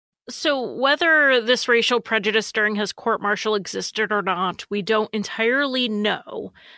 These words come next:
The girl did identify her attacker as a black man, so that's not in dispute.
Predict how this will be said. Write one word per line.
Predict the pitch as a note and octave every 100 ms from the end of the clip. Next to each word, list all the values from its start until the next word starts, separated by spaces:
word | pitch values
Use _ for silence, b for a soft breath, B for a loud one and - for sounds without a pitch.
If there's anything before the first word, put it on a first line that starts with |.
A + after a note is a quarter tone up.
| B A3+
The |
girl | A3 A#3 A3
did | A3+ A3
identify | A3+ A#3 A3+ A#3+ A3+
her | G#3+
attacker | G#3 - F3+ F3 G3
as | F#3+
a |
black | F3 G3+ G3 F#3+ -
man, | - D3 D#3 F#3
so | F3+ F#3+
that's | F#3 F#3+ -
not | G#3 F#3+
in | F#3+
dispute. | F3 - - F#3 F3+ -